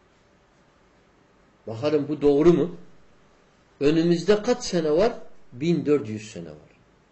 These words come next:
Resulullah sallallahu aleyhi ve sellem bu hadisi söylemiştir. İyi de biz buna şimdi bakıyoruz. Doğudan fitne çıkmıştır. Birincisi, birincisi, birinci fitne.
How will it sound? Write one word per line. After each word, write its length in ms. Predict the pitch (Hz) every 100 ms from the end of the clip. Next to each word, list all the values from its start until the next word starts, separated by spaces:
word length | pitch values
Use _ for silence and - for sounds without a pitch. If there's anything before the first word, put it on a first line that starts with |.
| _ _ _ _ - _ -
Resulullah 400 | 110 - 131 143
sallallahu 240 | - 135
aleyhi 160 | 131 127
ve 40 |
sellem 80 | 120
bu 140 | 123
hadisi 460 | 117 113 117 170 - - _ _ _ -
söylemiştir. 680 | - 123 104 92 87 - - - _ _ _ _
İyi 200 | 139 190
de 180 | 160 151
biz 220 | 208 165
buna 180 | 160 175
şimdi 360 | 175 175 151 139
bakıyoruz. 560 | 143 170 151 175 - - _ _ _ _ 120
Doğudan 480 | 185 156 139 127
fitne 380 | 113 147 147 151
çıkmıştır. 520 | - 107 98 87 - _ _ _ _ _ _ _ _ _ _ _ _
Birincisi, 840 | 123 160 226 247 196 220 233 180 - - - _ _ _ _ _ _ _ _ _ _ _ _ _ _ _ _ -
birincisi, 640 | 156 180 143 143 - 87 -
birinci 340 | 175 190 180
fitne. 400 | 220 160 - 101